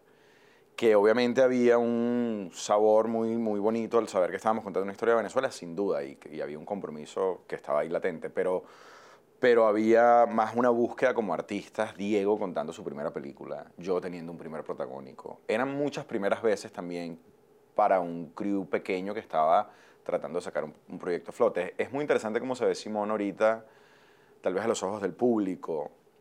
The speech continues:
porque ya está fuera, porque ya uno para el muchacho, digamos, y está por ahí ya en la boca de todo el mundo.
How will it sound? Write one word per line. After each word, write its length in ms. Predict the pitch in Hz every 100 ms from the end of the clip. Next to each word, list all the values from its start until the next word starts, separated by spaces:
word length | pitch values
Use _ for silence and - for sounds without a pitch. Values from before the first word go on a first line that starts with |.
| _ _
porque 260 | 95 - 82
ya 80 | 82
está 140 | 101
fuera, 320 | - 107 92
porque 180 | 76 76
ya 180 | 71 73
uno 560 | 80 78 82 87 95 101
para 220 | 98 98
el 60 |
muchacho, 440 | 95 82 101 - 67
digamos, 360 | 73 85 67
y 60 | 69
está 200 | 69 76
por 140 | 90
ahí 240 | 92 90 87
ya 320 | 95 92 92
en 100 | 95
la 60 | 90
boca 240 | 87 98
de 60 | 82
todo 140 | 78
el 60 | 87
mundo. 360 | 92 78 67